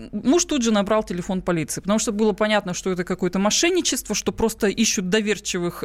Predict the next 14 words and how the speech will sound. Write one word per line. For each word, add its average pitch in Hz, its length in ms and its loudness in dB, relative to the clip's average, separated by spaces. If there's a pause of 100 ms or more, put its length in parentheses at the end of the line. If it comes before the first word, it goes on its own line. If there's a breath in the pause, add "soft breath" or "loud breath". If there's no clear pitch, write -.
(100)
жителей 262 500 2
в 226 60 -6
нашем 220 380 0
доме, 196 260 0
чтобы 233 360 0
их 208 120 -4
каким-то 202 360 0
образом 175 380 2
развести 170 420 0
на 175 140 0
деньги. 147 360 -4 (540 loud breath)
Э, 175 180 4 (880)
сообщение 247 480 0
наше, 196 340 -2